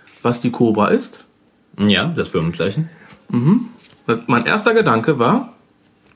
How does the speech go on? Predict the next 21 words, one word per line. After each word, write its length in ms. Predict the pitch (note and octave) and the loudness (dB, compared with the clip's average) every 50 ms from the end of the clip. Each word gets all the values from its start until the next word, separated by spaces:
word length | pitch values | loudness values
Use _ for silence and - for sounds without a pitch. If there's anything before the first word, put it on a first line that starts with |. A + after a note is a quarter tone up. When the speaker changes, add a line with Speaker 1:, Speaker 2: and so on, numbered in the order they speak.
| _ _ _ _ _ _ _ | _ _ _ _ _ _ _
Speaker 1:
Sandra 640 | - - - - - - A#2 A2 A2 G#2+ G#2 A2 G#2 | -16 -12 -8 -6 -2 0 2 2 2 2 2 2 0
Bullock. 540 | G2+ G2+ G#2+ G2 F2 - - - - - - _ _ _ _ _ _ _ _ _ _ _ - _ - - _ _ _ _ _ _ _ _ _ _ _ _ _ - | 0 0 -2 -2 -2 -6 -10 -12 -18 -20 -20 _ _ _ _ _ _ _ _ _ _ _ -20 _ -20 -20 _ _ _ _ _ _ _ _ _ _ _ _ _ -2
Das 320 | A2 G#2+ G2 - - - | -2 -2 -2 -4 -6 -4
Netz. 440 | - G#2+ G2+ F#2 E2 - - - - - - | -2 -2 -2 -2 -4 -8 -12 -12 -14 -6 -2
Von 120 | - A#2+ A#2+ | 2 2 4
neunzehnhundertfünfundneunzig. 1300 | B2 B2+ - C#3 B2 - - - B2+ B2+ B2+ B2 A#2+ A#2+ A2 G#2+ G#2+ G#2+ G#2 - - G2 F#2+ - - - _ _ _ _ _ - - - - - - - - | 4 4 2 0 0 0 0 0 2 2 2 4 4 4 4 4 2 2 0 -4 -10 -12 -12 -12 -14 -18 _ _ _ _ _ -20 -20 -20 -20 -20 -20 -12 -6
Da 120 | - E3 | -2 2
gibt's 180 | E3+ G3+ G#3 G3+ | 2 2 2 2
dann 120 | - G3+ G#3 | 2 0 2
auch 120 | G3+ G#3 | 0 0
so 100 | G3+ D3+ A#2 | 2 2 0
ein 100 | G#2+ G#2 | 0 -2
Programm, 540 | - - A2+ G#2+ - - G2+ G2 G2 F#2+ F#2 - - - - - - - - - - - - _ - | -6 -6 -6 -4 -2 -2 -2 -2 -2 -6 -10 -14 -20 -20 -20 -20 -20 -20 -20 -20 -20 -20 -20 _ -6
Prätorianer. 960 | - - B2 - - A#2 G2+ G#2+ G#2+ G#2 G#2 G2+ G2 G2 G2 F#2+ F2+ F2 E2+ - _ _ _ _ _ _ _ _ - - - - | -2 -2 -2 0 0 0 2 2 4 4 4 4 2 2 0 -2 -6 -8 -12 -16 _ _ _ _ _ _ _ _ -20 -20 -10 -4
Genauso 460 | - G#2+ G2+ G2 G#2 G#2 A2 B2+ B2 | -2 0 2 2 2 2 2 0 0
wie 260 | B2 C3 C#3 C#3+ D3 C#3+ | 0 0 2 2 2 2
das 260 | D3 D3 D3+ D3 - | 2 0 -2 -4 -6
Programm 600 | - - C#3+ C#3+ - D3 D3 D3+ D3 D3 D3 C#3+ | -4 -4 -2 0 0 0 2 2 0 0 0 2
jetzt 400 | C#3+ D3 D3 - - - - - - - | 2 0 0 -2 -14 -18 -18 -12 -6 -2
hier. 260 | D#3 D3 D3 D3 D3 - - - - - - | 0 0 0 0 -2 -8 -16 -16 -14 -6 0
Weil 260 | C3 B2 C3+ - - | 0 2 2 0 -2